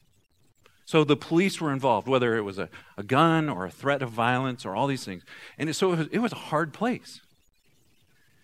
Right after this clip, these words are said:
Until a person by the name of Jim Sporlater showed up as the high school principal of, uh, Lincoln High School in Walla Walla, Washington. It literally went from seven hundred down to two hundred.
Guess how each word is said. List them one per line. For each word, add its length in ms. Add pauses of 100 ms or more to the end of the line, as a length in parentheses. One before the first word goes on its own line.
(520)
Until 600
a 80
person 380
by 140
the 80
name 200
of 120
Jim 240
Sporlater 680
showed 280
up 200 (240)
as 180
the 120
high 160
school 260
principal 640 (420)
of, 280
uh, 120
Lincoln 340
High 180
School 340
in 140
Walla 240
Walla, 180
Washington. 540 (240)
It 100
literally 320
went 220
from 160
seven 380
hundred 380 (380)
down 280
to 120
two 380
hundred. 340